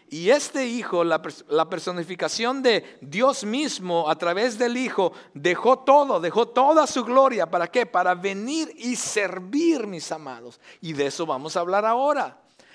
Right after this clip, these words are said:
Él se dio a sí mismo por nosotros y Él nos dio el ejemplo de lo que realmente es vivir en misión. Y hoy queremos aprender cómo Jesús lo hizo para que entonces nosotros podamos seguir el ejemplo de Jesús, si es que vamos a ser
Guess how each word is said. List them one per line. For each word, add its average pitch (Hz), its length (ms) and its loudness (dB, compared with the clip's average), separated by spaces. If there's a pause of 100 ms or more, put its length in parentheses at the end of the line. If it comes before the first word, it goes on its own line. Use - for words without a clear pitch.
Él 262 220 2
se 226 220 2
dio 214 220 0
a 233 60 4
sí 262 240 -4
mismo 262 480 -4
por 170 220 -8
nosotros 139 640 -10 (260)
y 180 260 -2
Él 277 200 2
nos 160 260 -6
dio 196 220 2
el 202 160 -2
ejemplo 147 920 -6 (300)
de 139 120 -2
lo 143 160 -2
que 156 140 0
realmente 165 680 -4
es 131 200 -12
vivir 135 400 -8
en 127 140 -10
misión. 110 340 -16 (500)
Y 135 80 -6
hoy 151 120 0
queremos 151 340 -4
aprender 165 460 -2 (260)
cómo 247 320 0
Jesús 180 380 -8
lo 202 180 -4
hizo 143 260 -8
para 135 280 -4
que 143 80 -4
entonces 165 480 -6
nosotros 143 400 -14
podamos 160 640 -2 (240)
seguir 151 400 -4
el 151 120 0
ejemplo 147 560 -6
de 127 120 -6
Jesús, 123 400 -8
si 156 100 -8
es - 140 -8
que 202 100 -2
vamos 143 300 -4
a 185 60 -4
ser 143 360 -4